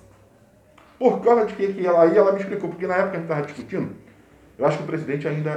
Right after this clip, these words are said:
era Fernando Henrique, alguma coisa assim. Eu já te contei essa história. Só que tem, tinha uma pessoa que ela achava, ela perguntou quem era o presidente, se era Lula.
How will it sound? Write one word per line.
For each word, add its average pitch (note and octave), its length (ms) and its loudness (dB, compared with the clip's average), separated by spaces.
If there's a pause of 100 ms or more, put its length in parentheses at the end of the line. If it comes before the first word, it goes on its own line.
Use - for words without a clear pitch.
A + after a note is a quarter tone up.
era C3 540 0
Fernando B2 280 -6
Henrique, A#2 220 -10
alguma A2+ 200 -6
coisa C3+ 180 -10
assim. - 220 -16 (320)
Eu C3 80 -6
já F#3 80 -4
te F#3+ 80 -10
contei F#3+ 180 -8
essa F#3+ 100 -8
história. G#2 420 -4 (240)
Só F#3+ 160 2
que F#3+ 100 -6
tem, D#3 180 -4
tinha C3 180 -6
uma C3 60 -6
pessoa D#3 480 -8 (340)
que - 60 -4
ela F3+ 120 4
achava, D#3 600 0 (600)
ela D3+ 180 2
perguntou D#3 300 0
quem G3 140 -2
era G3 80 0
o - 60 -2
presidente, D#3 420 -2
se - 120 -4
era E3+ 120 2
Lula. E3+ 500 0